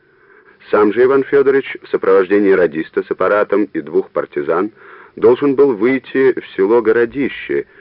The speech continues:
где базировался директор совхоза со своим отрядом. Иван Фёдорович понимал, что именно теперь наступило время, когда лучше быть при отряде.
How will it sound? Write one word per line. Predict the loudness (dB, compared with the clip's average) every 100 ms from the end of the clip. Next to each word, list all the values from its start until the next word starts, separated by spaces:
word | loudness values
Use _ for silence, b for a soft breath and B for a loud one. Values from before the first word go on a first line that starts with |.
| b
где | -8 -2
базировался | 0 2 2 4 4 2 -2
директор | 2 2 2 -2 -4
совхоза | -6 -4 -4 -4
со | -6 -6
своим | -2 -2 -2
отрядом. | -4 -6 -4 -6 -6 _ -20 _ b b b b
Иван | -2 0
Фёдорович | 2 2 0 -2 -2
понимал, | 0 2 2 -2
что | -2 -2
именно | -2 -2 -2 -2
теперь | -4 0 2 2
наступило | 0 -4 -6 -2 0
время, | 2 2 2 0
когда | -2 -2
лучше | -4 -2 -6 -6 -12
быть | -6 -6 -6
при | -2
отряде. | -2 -2 -4 -6 -6 -12